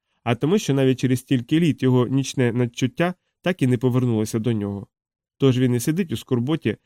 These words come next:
наче літній зелений парасоль, покинутий, забутий наприкінці сезону безтурботними відпочивальниками,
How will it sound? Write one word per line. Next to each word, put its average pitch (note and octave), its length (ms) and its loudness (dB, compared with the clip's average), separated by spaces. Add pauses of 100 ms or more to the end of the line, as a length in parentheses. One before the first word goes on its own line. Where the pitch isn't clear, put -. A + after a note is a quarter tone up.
(140)
наче B2 260 0
літній C3 300 0
зелений A#2+ 340 2
парасоль, B2 520 -2 (320)
покинутий, B2+ 640 0
забутий C3 460 0
наприкінці B2 540 -2
сезону B2+ 480 0 (300)
безтурботними B2 720 0
відпочивальниками, A#2+ 1040 -2